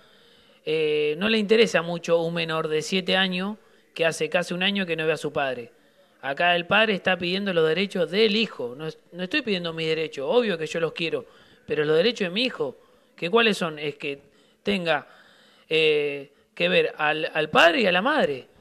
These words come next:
El padre está depositando todos los meses alimento como tiene que ser.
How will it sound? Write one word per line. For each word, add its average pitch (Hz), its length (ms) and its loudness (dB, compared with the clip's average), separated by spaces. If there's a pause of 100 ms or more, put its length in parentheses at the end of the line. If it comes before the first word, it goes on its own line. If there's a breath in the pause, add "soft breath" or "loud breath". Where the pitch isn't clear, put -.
(140)
El 143 120 -10
padre 285 260 2
está 165 480 2
depositando 170 560 -2
todos 185 140 0
los 175 100 0
meses 185 160 -4
alimento 175 420 0
como 151 220 -4
tiene 165 180 -6
que 151 100 -4
ser. 233 320 4